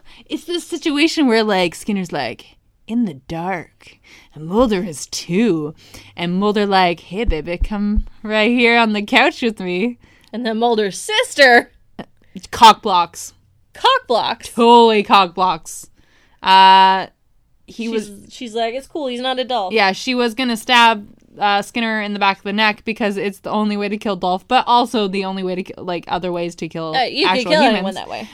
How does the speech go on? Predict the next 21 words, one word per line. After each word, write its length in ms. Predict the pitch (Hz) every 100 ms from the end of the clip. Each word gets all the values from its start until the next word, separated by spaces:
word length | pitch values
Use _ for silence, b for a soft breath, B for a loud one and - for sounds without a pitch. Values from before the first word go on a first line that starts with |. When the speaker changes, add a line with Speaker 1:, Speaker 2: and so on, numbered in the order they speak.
| -
Speaker 1:
Um, 420 | 208 202 196 190 B B
but 100 | 226
then 140 | 220 226
she's 100 | 226
like, 160 | 202
"Oh 160 | 226 240
no, 220 | 226 196
sh-, 260 | - - -
he's 340 | 196 214 202
okay, 240 | 190 190
man." 220 | 170 165 170 b b b
Um, 1400 | - 220 220 220 214 220 220 220 220 220 220 220 220 214 - _
and 640 | 220 233 233 240 233 220 214
basically 560 | 254 262 294 254 262
it's 140 | 233 233
like, 240 | 220 220
"We've 220 | 202 220 220
gotta 340 | 247 247 240
find 420 | 233 269 262 262
Scully." 500 | 262 320 302 208 175 196
Speaker 2:
Yeah. 300 | 233 208